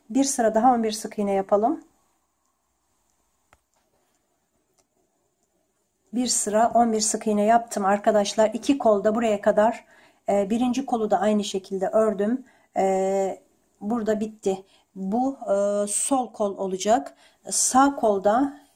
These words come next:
hemen, e, ufak bir değişiklik var. Altı sık iğne daha yapıp bu sağ kol ördüğüm. Şimdi siz bu koldan bir tane öreceksiniz ve burada bitireceksiniz. İşaretin olduğu yerde sol kolu. Sağ koldan da altı tane,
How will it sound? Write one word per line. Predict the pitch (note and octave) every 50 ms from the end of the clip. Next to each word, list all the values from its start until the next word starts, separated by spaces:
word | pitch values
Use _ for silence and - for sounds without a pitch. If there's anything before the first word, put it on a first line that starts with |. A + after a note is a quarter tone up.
| _ _ _ _
hemen, | C4 B3 A#3+ A3 A3 A3+ A3 G#3
e, | G3+ G3+ G3+ G3+ G3+ G3+ G3+ G3+ G3+ G3+ G3
ufak | G3+ G#3 - C#4 C4+ C4+ -
bir | G#3+ G#3
değişiklik | A3 A3 G#3+ G#3+ - - - - G#3+ G#3+ G#3+ -
var. | G#3 G3+ G#3+ A#3+ A3+ -
Altı | A3+ A#3 B3+ B3 - D#4
sık | C#4+ - C#4 - A3+
iğne | G#3 G3+ G3 F#3
daha | G3 F#3+ G#3
yapıp | G3+ G3+ G3+ G3 G3 - G#3 - - - - - - _ _ _ _ _ _ _ _ - G#3
bu | A3+ -
sağ | - - - B3 A#3+ A#3+ A#3+
kol | - - A3 G3 F#3 -
ördüğüm. | F#3 F#3 F#3+ F#3 F#3 F#3 F#3+ G3+ A#3+ D4+ C#4+ - - - - _
Şimdi | - - E3+ B3+ B3
siz | A#3+ - - C4+ B3 A#3 A3+
bu | B3+ C4+ B3+
koldan | - - A#3 A3 G#3+ G#3+ G#3 G#3 A3
bir | B3+ -
tane | - A#3 G#3 G#3 G#3
öreceksiniz | G3 A#3 A3+ G#3+ G#3 G3+ G3 G3+ - - A3+ A#3+ A3+ A3
ve | A#3 G#3+ G#3+
burada | A#3 A3 G#3 A3 G#3+
bitireceksiniz. | G3 G#3 - - G#3 G3 F#3+ G3+ G3 - - - F#3+ F#3 F#3 F#3
İşaretin | G3 F#3+ - A3 G3+ G3 F#3 F#3+ - G3+
olduğu | F#3+ F#3 F#3 F3+ F3+
yerde | F#3 F3+ F3 E3+ E3+ F#3 F3 - _ _ _ _
sol | - - - - G#3+ G3 F#3+ F#3+
kolu. | - F#3+ F#3 F#3+ B3+ D4 - - - - - _ _ _
Sağ | - - - - C4 C4 C4+ C4+
koldan | - A#3 A3 G3+ F#3+ F#3+ G3+ G3+ G3+ G3 G3
da | G#3 G#3+ A#3+ A#3+ - -
altı | - A3+ A#3 - - C#4 C4+
tane, | - A#3+ G#3+ G3+ F#3+ G3 G3 G#3+ B3+ C4+ -